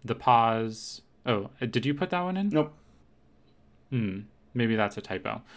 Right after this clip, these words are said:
Speaker 1: So, The Shape of Water, Coco, It, and Logan.
Speaker 2: Yeah, that's my favorite on there is Coco, which I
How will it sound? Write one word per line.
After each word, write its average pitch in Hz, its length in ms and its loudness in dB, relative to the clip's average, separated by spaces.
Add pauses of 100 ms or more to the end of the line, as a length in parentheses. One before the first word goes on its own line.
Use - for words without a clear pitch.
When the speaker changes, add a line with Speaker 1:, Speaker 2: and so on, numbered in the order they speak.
(220)
Speaker 1:
So, 107 360 2
The 120 180 0
Shape 151 200 4
of 131 140 -4
Water, 113 460 4 (140)
Coco, 117 580 2 (180)
It, 110 360 -4 (180)
and 104 340 -2
Logan. - 540 -10 (480)
Speaker 2:
Yeah, 139 360 6 (120)
that's 139 460 4
my 147 160 4
favorite 143 240 6
on 127 240 4
there 123 280 6
is 123 220 0
Coco, 127 380 0
which 120 180 -2
I 120 180 4